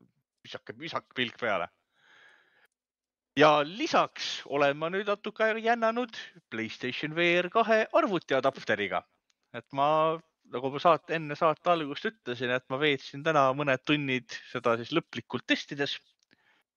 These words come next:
Et kui ma las-, panin netti üles siis video, kuidas ma ta karbist välja võtsin,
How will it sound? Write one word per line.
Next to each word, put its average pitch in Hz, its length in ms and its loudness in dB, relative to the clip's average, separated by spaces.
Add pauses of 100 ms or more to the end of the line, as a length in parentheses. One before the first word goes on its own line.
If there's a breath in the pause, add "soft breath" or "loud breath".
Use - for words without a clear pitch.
(480)
Et 113 160 -4
kui 131 160 4
ma 123 320 0
las-, 127 240 4
panin 127 320 -2
netti 139 320 -2
üles 123 160 0
siis 131 140 -10
video, 120 340 2
kuidas 123 240 -6
ma 123 80 -6
ta 139 80 -2
karbist 131 320 -4
välja 180 220 0
võtsin, 156 340 -6